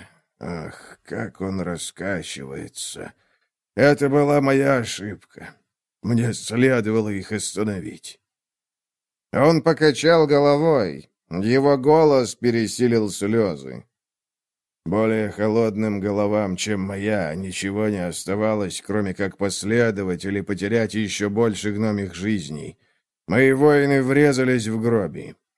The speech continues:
Те из нас, кто пал на пике своей ярости, погиб смертью куда лучшей, чем Арнтольф. Я будто знал в глубине моего сердца, что это западня.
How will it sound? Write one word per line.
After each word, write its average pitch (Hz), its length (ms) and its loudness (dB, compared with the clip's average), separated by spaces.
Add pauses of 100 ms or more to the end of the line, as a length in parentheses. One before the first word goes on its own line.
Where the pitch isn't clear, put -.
(140)
Те 127 340 4
из 117 140 -2
нас, 127 300 0
кто 131 240 4
пал 127 320 4
на 117 120 2
пике 113 360 0
своей 117 440 2
ярости, 120 540 2
погиб 113 460 0
смертью 110 600 0
куда 110 360 0
лучшей, 104 560 -2
чем 90 320 -4
Арнтольф. 76 800 -10 (920)
Я 143 300 4
будто 151 420 4
знал 147 500 4
в 120 60 -2
глубине 135 480 4
моего 123 380 2
сердца, 110 560 0
что 101 180 -4
это 101 280 2
западня. 92 840 -4